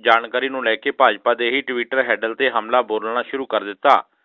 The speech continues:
ਮਹਿਜ ਡੇਢ ਘੰਟੇ ਬਾਅਦ ਇਸ ਨਾਲ ਸੰਬੰਧਿਤ ਟਵੀਟ ਨੂੰ ਹਟਾ ਲਿਆ ਗਿਆ।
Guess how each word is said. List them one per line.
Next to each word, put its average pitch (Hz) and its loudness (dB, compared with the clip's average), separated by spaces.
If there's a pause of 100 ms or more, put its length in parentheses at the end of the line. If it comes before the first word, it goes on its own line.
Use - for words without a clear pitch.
(500)
ਮਹਿਜ 131 0
ਡੇਢ 143 2
ਘੰਟੇ 113 0
ਬਾਅਦ 131 4
ਇਸ 120 -4
ਨਾਲ 131 -2
ਸੰਬੰਧਿਤ 123 -6
ਟਵੀਟ 120 -4
ਨੂੰ 131 -10
ਹਟਾ 110 2
ਲਿਆ 104 2
ਗਿਆ। 120 4